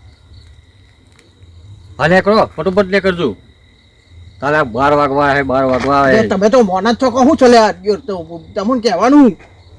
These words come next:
Speaker 1: હેરો, ફટોફટ નીકળવાનું કરો તો એ. એ હા,
Speaker 2: હા.
Speaker 1: હા, એ તો હેરો.
Speaker 2: એ હા.
Speaker 1: એ હારું, હેરો.
Speaker 2: એ વેતા?
Speaker 1: હા.
Speaker 2: આપણે કાલે ચોરી કરવા જતા,
Speaker 1: હા.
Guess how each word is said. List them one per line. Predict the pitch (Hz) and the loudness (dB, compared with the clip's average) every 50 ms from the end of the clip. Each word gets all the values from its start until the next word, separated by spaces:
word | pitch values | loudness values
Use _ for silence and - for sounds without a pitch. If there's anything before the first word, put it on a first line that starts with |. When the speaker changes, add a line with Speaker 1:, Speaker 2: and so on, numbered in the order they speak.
| - - - - | -20 -20 -10 -4
Speaker 1:
હેરો, | 151 165 208 196 | -2 0 0 0
ફટોફટ | - - 185 196 214 202 214 196 | -2 -4 -4 -4 -2 -2 -2 -2
નીકળવાનું | 190 202 - - 185 202 214 214 | -2 -2 -2 0 0 0 2 2
કરો | 220 226 226 220 | 2 2 2 2
તો | 214 220 | 2 2
એ. | 208 156 107 - _ - - _ _ _ _ _ _ _ _ _ _ _ _ - - - - - - - - - - - - - - | 2 0 -2 -6 _ -20 -20 _ _ _ _ _ _ _ _ _ _ _ _ -20 -20 -20 -20 -20 -20 -20 -20 -20 -20 -20 -20 -14 -8
એ | 147 151 156 | -4 0 2
હા, | 143 147 143 135 117 - _ _ _ - | 2 2 2 0 -2 -6 _ _ _ -4
Speaker 2:
હા. | 143 147 | 0 0
Speaker 1:
હા, | 170 180 | 2 2
એ | 180 | 2
તો | 180 | 0
હેરો. | 180 180 175 165 127 - _ - - _ - - _ _ _ - _ _ - | 0 0 0 -2 -4 -8 _ -20 -20 _ -20 -20 _ _ _ -20 _ _ -16
Speaker 2:
એ | 160 | -14
હા. | 151 143 | -12 -10
Speaker 1:
એ | 147 156 160 | -8 -6 -4
હારું, | 147 127 123 123 127 131 | -2 -2 -2 -2 -4 -4
હેરો. | 139 123 117 - - - - - - - - - - - - - - - - - - - - - - - - - - - - - - - - - - - - - - - - - - - - | -4 -6 -8 -10 -14 -20 -20 -20 -20 -20 -20 -20 -20 -20 -20 -20 -20 -20 -20 -20 -20 -18 -18 -18 -20 -20 -20 -20 -20 -20 -20 -20 -20 -16 -14 -12 -10 -10 -10 -12 -14 -18 -20 -20 -18 -8 -2
Speaker 2:
એ | 196 247 233 | 0 2 4
વેતા? | 208 190 185 - 254 302 - - - - - - - - - - - - - | 4 4 2 0 -4 -4 -4 -6 -8 -10 -12 -18 -16 -12 -8 -8 -6 -4 0
Speaker 1:
હા. | 160 202 226 196 - - - - - - - - - | 0 2 0 0 -2 -8 -16 -20 -20 -20 -20 -20 -20
Speaker 2:
આપણે | 131 - - 208 233 240 220 202 180 156 143 135 131 123 123 113 - - - _ _ - - - - | -18 -12 -8 -6 -2 -2 0 0 0 -2 -4 -6 -10 -12 -16 -20 -20 -20 -20 _ _ -20 -20 -16 -12
કાલે | - 139 156 196 214 | -8 -6 -4 -4 -4
ચોરી | 202 - 175 170 196 | -4 -4 -6 -4 -4
કરવા | - 220 220 226 226 | -2 -2 -2 -2 0
જતા, | 208 240 240 - 262 226 208 214 - - - | -2 -2 0 0 0 0 0 -2 -8 -8 -2
Speaker 1:
હા. | 139 160 160 143 | 0 0 0 0